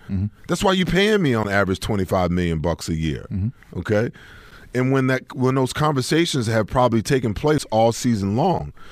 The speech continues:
Speaker 2: now he's at a point of frustration. And the team is at a p-, point of frustration because they know what needs to be done. The guys that I feel the most for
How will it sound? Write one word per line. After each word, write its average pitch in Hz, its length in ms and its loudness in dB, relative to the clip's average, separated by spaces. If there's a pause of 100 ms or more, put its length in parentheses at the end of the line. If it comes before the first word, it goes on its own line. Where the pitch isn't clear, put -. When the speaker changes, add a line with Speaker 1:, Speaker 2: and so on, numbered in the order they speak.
(640)
Speaker 2:
now 160 200 2
he's 143 220 2
at 120 140 4
a 110 40 0
point 104 280 0
of - 40 -2
frustration. - 680 -2 (800)
And 127 160 0
the 131 60 2
team 285 320 -2
is 110 120 -2
at 92 80 2
a 80 60 -2
p-, 104 220 -4 (100)
point 90 240 -2
of 80 80 -4
frustration 85 640 -4
because 104 320 -2
they 127 220 2
know 170 180 2
what 90 260 0
needs 90 260 -2
to - 100 -6
be 78 180 -4
done. 87 360 -4 (380)
The 110 60 -6
guys 131 240 0
that 202 100 0
I 196 80 0
feel 139 340 2
the 101 120 0
most 107 360 0
for 85 360 0